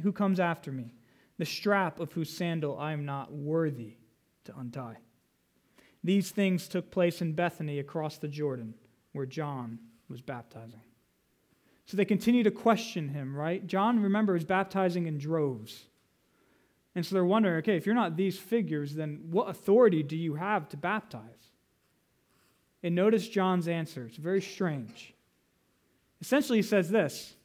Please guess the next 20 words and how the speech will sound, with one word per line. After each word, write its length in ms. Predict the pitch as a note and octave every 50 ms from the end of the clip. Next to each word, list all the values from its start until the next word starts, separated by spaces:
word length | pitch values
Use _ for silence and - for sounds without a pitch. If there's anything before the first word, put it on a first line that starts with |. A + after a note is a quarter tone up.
| _ _ _ _ _ _ -
They're 100 | F#3+ F3+
saying, 200 | - G#3+ F#3 F#3
"Why 200 | A3+ B3 C4+ C#4
do 80 | D4
you 80 | D4 A#3+
baptize?" 500 | - D4+ G3+ - - - G3 F3+ E3+ D#3+
He 40 | -
says, 140 | G3 F3 G#3
"I 120 | A3 C#4
baptize, 600 | A3+ A3+ G3+ G3 F#3+ - - G3 F#3 F#3 F#3+ F3+ E3+
but 120 | G3+ G#3
I'm 100 | G#3+ G#3
not 220 | G#3 G3 F#3+ D#3+
worthy. 400 | F#3 F#3+ F#3+ F3+ D#3+ D3 C3+ B2 - - -
But 100 | F#3+ -
somebody 280 | - C4 C#4 A3+ A3
really 200 | G#3 A3 G#3+ G#3
great 300 | F#3 E3+ F#3 F#3+ F#3 F#3
is 120 | D#3+ C#3 -
coming." 300 | - C#3 B2+ A#2 -